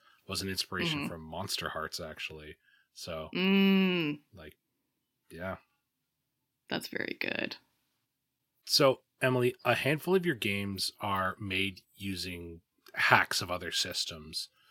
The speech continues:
Speaker 1: You've also
Speaker 2: Mm-hmm.
Speaker 1: made a couple of your own pieces, but can you tell us a little bit about the difference between designing a game from scratch versus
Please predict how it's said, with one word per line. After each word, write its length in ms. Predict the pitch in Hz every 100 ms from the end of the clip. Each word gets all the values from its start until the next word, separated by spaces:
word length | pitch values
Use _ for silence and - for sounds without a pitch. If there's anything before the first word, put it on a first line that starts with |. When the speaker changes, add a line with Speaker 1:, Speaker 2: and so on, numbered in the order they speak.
| - _
Speaker 1:
You've 160 | 104 113
also 240 | 143 160
Speaker 2:
Mm-hmm. 60 | 143
Speaker 1:
made 300 | 123 120 107
a 80 | 110
couple 240 | 120 123
of 80 | 113
your 140 | 98
own 160 | 87 85
pieces, 640 | - 87 80 - 87 90 - _ - _ -
but 240 | 101 -
can 160 | 127 110
you 140 | 117
tell 360 | 120 - 107 101
us 200 | 90 -
a 60 | 92
little 180 | 92
bit 240 | 90 90 90 _
about 240 | - 92 90
the 80 | 87
difference 280 | 87 107
between 360 | - - 95 90
designing 380 | 95 95 113 113
a 40 |
game 240 | 98 98 92
from 140 | 92
scratch 520 | 87 - 85 82 - - _ _ _
versus 760 | 95 98 104 92 - 95 90